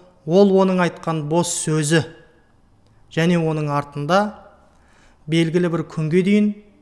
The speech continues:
бөгет бар деп айтады. Яғни сол бөгет деген Алла Тағала барзах деп қолданған екен. Яғни осыны ғұламаларымыз бұл, міне, сол қабір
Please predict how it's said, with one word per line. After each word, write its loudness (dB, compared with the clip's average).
бөгет 0
бар -8
деп -14
айтады. -20
Яғни 0
сол -2
бөгет 0
деген 0
Алла -4
Тағала -4
барзах -4
деп -8
қолданған -8
екен. -12
Яғни -2
осыны -4
ғұламаларымыз -2
бұл, -4
міне, -4
сол -8
қабір -8